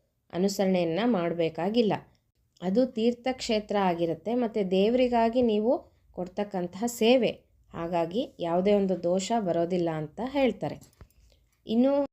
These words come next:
ಹೆಣ್ಣು ಮಕ್ಕಳು ಯಾವತ್ತೂ ಕೂದಲಿಗೆ ಕತ್ರಿ ಹಾಕ್ಬಾರ್ದು ಅಂತ ಶಾಸ್ತ್ರಗಳಲ್ಲಿ ತಿಳಿಸ್ತವೆ. ಯಾಕೆ ಅಂತ ಹಿಂದೆ ಸುಮಾರು ಸಲ ನಾನು ಹೇಳಿದ್ದೀನಿ ಸ್ನೇಹಿತರೆ. ಆ, ಹೆಣ್ಣು ಮಕ್ಕಳು ಮುತ್ತೈದೆಯರ ತಲೆಯಲ್ಲಿ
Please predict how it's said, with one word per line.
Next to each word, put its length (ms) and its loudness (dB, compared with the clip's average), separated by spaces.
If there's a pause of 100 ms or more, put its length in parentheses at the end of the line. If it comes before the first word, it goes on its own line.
(120)
ಹೆಣ್ಣು 240 4
ಮಕ್ಕಳು 440 2
ಯಾವತ್ತೂ 960 -2 (220)
ಕೂದಲಿಗೆ 520 0
ಕತ್ರಿ 400 -4
ಹಾಕ್ಬಾರ್ದು 1000 -2 (220)
ಅಂತ 180 -14
ಶಾಸ್ತ್ರಗಳಲ್ಲಿ 840 -4
ತಿಳಿಸ್ತವೆ. 580 -6 (680)
ಯಾಕೆ 440 0
ಅಂತ 260 -2 (240)
ಹಿಂದೆ 600 0
ಸುಮಾರು 420 -4
ಸಲ 280 -2
ನಾನು 200 0
ಹೇಳಿದ್ದೀನಿ 500 0
ಸ್ನೇಹಿತರೆ. 460 -10 (680)
ಆ, 320 -4
ಹೆಣ್ಣು 320 4
ಮಕ್ಕಳು 420 0
ಮುತ್ತೈದೆಯರ 760 0
ತಲೆಯಲ್ಲಿ 640 -6